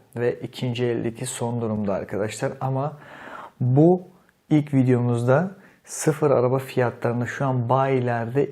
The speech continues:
ilk fiyatı belli olan marka arkadaşlar Toyota Corolla. Toyota Corolla'nın güncel fiyat listesi yayınlandı arkadaşlar. Dilerseniz Toyota Corolla'nın fiyatlarına bir bakalım.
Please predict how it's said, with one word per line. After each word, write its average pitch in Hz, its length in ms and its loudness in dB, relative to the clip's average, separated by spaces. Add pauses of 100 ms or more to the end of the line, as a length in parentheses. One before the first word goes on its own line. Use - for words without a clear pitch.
ilk 151 160 0
fiyatı 123 480 -2
belli 135 280 4
olan 127 300 0
marka 127 460 0
arkadaşlar 123 640 -2
Toyota 131 440 -2
Corolla. 117 580 0
Toyota 131 440 0
Corolla'nın 127 680 0
güncel 123 520 -2
fiyat 123 440 0
listesi 139 760 -2 (460)
yayınlandı 117 580 0
arkadaşlar. 110 640 -4 (460)
Dilerseniz 127 720 0
Toyota 123 340 0
Corolla'nın 117 480 0
fiyatlarına 120 800 -2
bir 113 140 0
bakalım. 107 420 -2